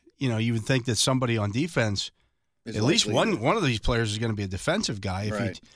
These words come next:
Speaker 2: I'd be shocked if it's Jameer Jones after Anderson being gone.
Speaker 1: Right.
Speaker 2: 'Cause he's been good
Speaker 1: Plus,
Speaker 2: on
Speaker 1: he's been
Speaker 2: teams
Speaker 1: a,
Speaker 2: as
Speaker 1: he's been
Speaker 2: well.
Speaker 1: a core special teams
Speaker 2: Right.
Speaker 1: player. Um, yeah, it makes
Speaker 2: I
Speaker 1: it
Speaker 2: know this sounds a little
Speaker 1: interesting.
Speaker 2: blasphemous, but what about Tyson Alualu?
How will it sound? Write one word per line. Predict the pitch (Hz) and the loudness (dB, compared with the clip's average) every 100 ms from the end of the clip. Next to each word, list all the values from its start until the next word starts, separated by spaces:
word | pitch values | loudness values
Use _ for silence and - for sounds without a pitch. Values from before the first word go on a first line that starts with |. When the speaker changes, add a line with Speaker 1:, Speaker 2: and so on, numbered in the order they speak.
| - | -8
Speaker 2:
I'd | 123 | -2
be | 127 | -2
shocked | - 135 123 120 | -2 -4 -4 -8
if | 104 | -10
it's | - | -8
Jameer | 120 107 92 | -6 -6 -6
Jones | - 139 135 107 113 - | -6 -4 -4 -4 -6 -8
after | 101 98 101 | -10 -10 -8
Anderson | 110 123 107 98 | -8 -8 -10 -12
being | 90 85 | -10 -12
gone. | 85 85 | -8 -2
Speaker 1:
Right. | 127 104 110 - | 0 0 -2 -4
Speaker 2:
'Cause | 110 | -6
he's | 127 110 | -4 -4
been | 120 101 | -6 -4
good | 107 | 0
Speaker 1:
Plus, | 139 127 | 2 4
Speaker 2:
on | |
Speaker 1:
he's | 131 | 2
been | 107 127 | 2 2
Speaker 2:
teams | |
Speaker 1:
a, | 113 | 4
Speaker 2:
as | 113 | 2
Speaker 1:
he's | 127 | 0
been | 127 | 0
Speaker 2:
well. | 117 | 0
Speaker 1:
a | |
core | - 117 | 0 0
special | - 110 101 | 0 -2 -4
teams | 90 190 202 | -2 -2 0
Speaker 2:
Right. | 127 | 2
Speaker 1:
player. | 107 98 107 - _ _ _ _ _ | 2 2 -2 -8 _ _ _ _ _
Um, | 113 117 117 113 110 - _ - | 2 6 6 4 2 -4 _ 0
yeah, | 147 180 | 2 4
it | 156 | 4
makes | 160 139 | 4 4
Speaker 2:
I | |
Speaker 1:
it | |
Speaker 2:
know | 151 156 | 2 -2
this | 156 | -2
sounds | - 127 120 | 0 2 2
a | |
little | 120 113 | 2 0
Speaker 1:
interesting. | 95 | -2
Speaker 2:
blasphemous, | 98 123 - 180 208 - - | -4 -6 -6 -8 -8 -12 -10
but | |
what | 107 202 | -8 -8
about | 277 - | -10 -8
Tyson | 143 - 104 | -10 -8 -10
Alualu? | 87 92 80 58 | -8 -10 -10 -16